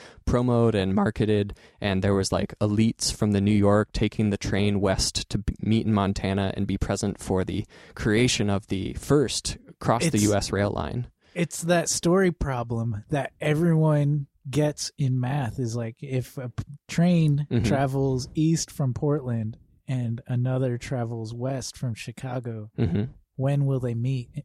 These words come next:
Speaker 2: How fast do they have to go to meet in Billings, Montana?
Speaker 1: It, it depends on how much Henry Villard, uh, makes things up
Speaker 2: <laughs>
Speaker 1: to his, to his wealthy investors on the East Coast. I don't know. <laughs> Uh, <laughs> there's, so, so what they did, they, they took the spike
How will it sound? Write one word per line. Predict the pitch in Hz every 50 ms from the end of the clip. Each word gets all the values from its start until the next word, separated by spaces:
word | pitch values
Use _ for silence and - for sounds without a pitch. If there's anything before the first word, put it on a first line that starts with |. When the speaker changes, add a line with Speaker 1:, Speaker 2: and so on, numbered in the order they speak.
| - _ _
Speaker 2:
How | - - - 156 151
fast | - - - 160 160 156 - - -
do | 147 135
they | 131 123 123
have | 110 123 139 131 -
to | - 127
go | 113 131 123 123 117 110 107
to | - - 123
meet | 110 113 120 127 127 117 -
in | 120 113 107
Billings, | 104 117 117 113 117 113 110 110 110
Montana? | 117 113 107 107 101 - - 120 117 110 107 -
Speaker 1:
It, | 120 113 - - -
it | 117 -
depends | 110 - 120 110 110 113
on | 107 104
how | 107 107 104
much | 107 104 - - -
Henry | - - 110 110 101 98
Villard, | 104 104 110 120 113 104 - - - -
uh, | 101 95 92 - -
makes | - 113 110 104 - - -
things | - 107 98 107 -
up | - - - - - - 233
Speaker 2:
<laughs> | - -
Speaker 1:
to | - 135 113 107
his, | 113 104 98 95 101 - - - - -
to | - 117 104
his | 104 104 -
wealthy | - 98 101 - - 98
investors | 98 95 104 107 - - 110 98
on | 101 101 98
the | 113 113
East | 104 - -
Coast. | - - - - - - - _ _
I | - 107
don't | 104 101 104
know. | - - - -
<laughs> | 381 - - - 285 320 320 285 - -
Uh, | - 131 135 131 123 123 120 - - - 247 226 165 - - -
<laughs> | - - - - - _
there's, | - 139 143 139 127 - - -
so, | - - 170 156 123
so | 123 - - 156 143
what | 151 151
they | - 131 120
did, | - 147 160 151 -
they, | 139 135 127 - - _ _ -
they | 135 123
took | 120 - 156 147 - -
the | 131 110
spike | - - - 117 170 214 - -